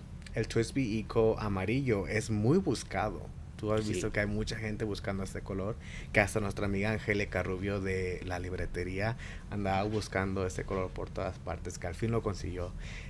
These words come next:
Speaker 1: Eh, pero bueno, así que yo creo que me voy a asegurar y voy a comprar este, esta pluma. Y bueno, ahí estará guardadita, yo creo, por,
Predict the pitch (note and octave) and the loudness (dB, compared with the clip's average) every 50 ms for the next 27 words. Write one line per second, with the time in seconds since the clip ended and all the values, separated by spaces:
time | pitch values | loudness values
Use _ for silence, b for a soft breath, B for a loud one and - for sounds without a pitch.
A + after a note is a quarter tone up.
0 | B B - - G2+ F#2+ F#2 F#2 F2+ F2 - A2 G#2+ G#2 G#2 G2 F#2 F2+ E2+ - | B B -6 -6 -4 -4 -4 -6 -6 -2 0 4 4 6 4 4 2 0 -2 -2
1 | - A2 - G#2+ G#2 G2 G2+ G2 - A2+ A#2 A2+ - A#2+ A2 G2+ F2+ F#2+ G2+ A2 | -2 -2 0 2 2 2 2 2 4 4 4 4 4 2 4 4 2 4 4 4
2 | A#2 A#2+ - A#2+ A2 G#2+ G#2+ G#2+ G#2 G#2 G#2+ A2+ B2+ B B B B B - A2+ | 4 4 4 4 4 6 6 4 4 4 4 2 0 B B B B B -4 -2
3 | G2 F#2 F#2 F#2+ F#2+ F#2+ G2 F#2+ - - - - - G2 F#2+ F#2 F#2+ F#2 F#2 F#2+ | 0 0 2 2 2 2 0 -2 -2 -8 -8 -4 -4 -4 -2 0 2 2 2 2
4 | F#2+ - - E2+ F2+ F#2 F#2 E2+ - - - - F2+ - - G#2 G2 - - - | 0 -2 -4 -6 -4 -4 -4 -4 -6 -8 -8 -8 -6 -4 -4 -4 -4 -4 -4 -4
5 | G2+ G2 F#2+ F#2 F2 - - - F#2+ F#2 F2+ G2 G#2 B2 D#3 E3 - B B B | -2 0 0 -2 -2 -4 -4 -4 -4 -4 -4 -2 -2 -2 -2 -4 -4 B B B
6 | B B B B B B - - - F#2+ F2+ F2 F2 F2+ - - G2 F#2 F#2 F2+ | B B B B B B -10 -10 -8 -6 -6 -6 -6 -6 -6 -4 -4 -4 -4 -4
7 | F2+ F2+ F#2 F#2+ F#2 F#2+ F#2 F2+ - - F#2 F2+ F2 F2+ F2+ F#2 F2+ F2+ F2 F2 | -2 -2 -2 -2 -2 -2 -2 -2 -2 -2 0 0 2 2 2 2 0 0 0 0
8 | F2 F2+ F2+ F#2 - - G2+ G#2+ G#2+ G#2+ F#2+ E2+ - - F#2 G2 G2 F#2+ - - | 0 -2 -2 -4 -2 -2 0 0 0 0 -2 -2 -2 -2 0 0 0 0 0 -2
9 | F#2+ F2+ | -2 -2